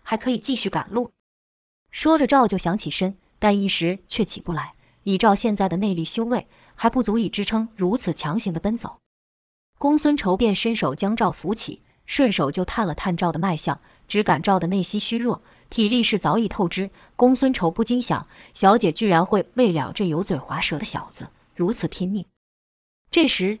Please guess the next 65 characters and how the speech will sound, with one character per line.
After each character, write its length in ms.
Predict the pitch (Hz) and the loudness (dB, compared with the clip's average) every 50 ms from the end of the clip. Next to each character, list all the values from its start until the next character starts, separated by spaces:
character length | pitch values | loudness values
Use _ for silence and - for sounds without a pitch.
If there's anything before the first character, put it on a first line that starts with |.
| _ | _
赵 200 | _ - 285 240 | _ 6 6 6
还 160 | 196 - 208 208 | 6 2 -2 -4
一 160 | 214 208 214 | -4 -4 -2
再 160 | - 240 208 | 0 0 0
的 80 | 170 160 | 0 -2
催 200 | - - 247 254 | -4 -4 -4 -4
促 160 | 240 - 214 | -4 -4 -4
的 100 | 165 156 | -4 -2
要 180 | 202 202 180 | -2 -2 -4
走， 220 | - - - - _ _ _ _ _ _ _ _ _ _ _ _ _ _ _ _ _ | -4 -8 -12 -14 _ _ _ _ _ _ _ _ _ _ _ _ _ _ _ _ _
可 120 | - - 233 | -2 -2 0
公 200 | 226 254 285 269 | 2 2 0 2
孙 180 | - 285 285 | 2 0 0
仇 300 | - - 202 185 220 233 - | 0 0 -2 -2 -2 -4 -2
哪 200 | 208 180 185 226 | 0 0 2 2
里 100 | 247 226 | 2 0
能 160 | 170 160 170 | 0 0 -2
让 160 | 202 214 208 | -2 -2 0
赵 220 | 202 247 220 196 185 | 2 2 2 2 2
月 120 | 180 165 | 0 -2
华 220 | 156 - 151 160 180 | -2 -2 -2 -2 -2
这 140 | - 262 | 0 0
样 100 | 240 180 | 0 0
下 180 | 165 - 165 147 | -2 -4 -6 -6
去， 220 | - - - - _ _ _ _ _ | -6 -10 -12 -12 _ _ _ _ _
便 160 | - 226 208 | 2 2 2
伸 220 | 196 - - 233 240 | 2 2 0 0 0
手 240 | - 180 131 - _ _ | 0 -2 -4 -4 _ _
去 160 | - - 208 | -4 -4 -4
探 220 | - - 233 208 175 | -2 0 -2 0 0
姚 120 | 156 156 | 0 -2
的 80 | 185 220 | -2 0
脉 180 | 254 240 190 | 0 0 0
搏， 280 | 143 - 135 139 151 - _ _ _ _ - | -2 -4 -6 -8 -8 -10 _ _ _ _ -6
故 180 | - 294 294 247 | 0 2 2 4
作 140 | - 240 196 | 4 2 2
模 200 | 175 160 170 214 | 2 0 0 2
样 140 | 233 214 | 2 2
一 80 | 180 170 | 0 -2
会 140 | 175 - 185 | -2 -2 -2
后 160 | 185 - 196 | 0 0 0
说 220 | - - 226 226 | 0 0 0 2
道 200 | 226 220 175 - - _ _ _ _ _ | 2 2 0 0 -4 _ _ _ _ _
：“这 120 | - 302 | 2 2
小 240 | 269 - 208 156 147 | 4 4 4 2 2
子 120 | 156 180 175 | 0 -2 -2
不 100 | - 202 | -2 -2
愧 160 | - 247 208 | 0 0 0
身 240 | 180 - 247 247 240 | 2 0 0 -2 0
负 160 | - 220 175 | -2 -2 2
道 160 | 202 196 175 | 2 2 2
家 160 | - 190 202 | 2 0 0
奇 160 | - - 165 | 0 -2 -4
功， 220 | 151 - 202 214 - _ _ _ _ _ | -2 -2 -4 -4 -4 _ _ _ _ _
情 220 | - - - 185 190 | -4 -2 -2 -2 0
况 220 | - 220 190 175 | 2 2 2 2
已 100 | 160 180 | 0 -2
比 140 | 202 190 175 | -4 -4 -6
之 180 | - - 233 226 | -2 -2 -2 0
前 180 | - 180 165 | 0 0 -2
好 220 | 196 - 147 104 - | 0 -2 -4 -4 -2
上 140 | - 208 | -2 -2
许 180 | 202 - - - | -2 -2 -6 -6
多 180 | - 185 214 233 | -2 0 0 0
了， 160 | 208 - | 0 -4